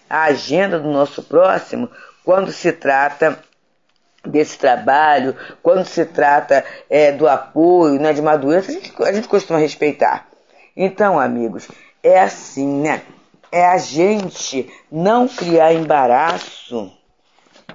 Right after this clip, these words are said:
para o trabalho. É a gente aproveitar o nosso,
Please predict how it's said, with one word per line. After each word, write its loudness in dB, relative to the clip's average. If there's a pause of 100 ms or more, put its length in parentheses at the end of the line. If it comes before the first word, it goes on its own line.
(120)
para 2 (320)
o 2
trabalho. -4 (1200)
É 2
a 2
gente -4 (240)
aproveitar -2 (300)
o -2
nosso, 0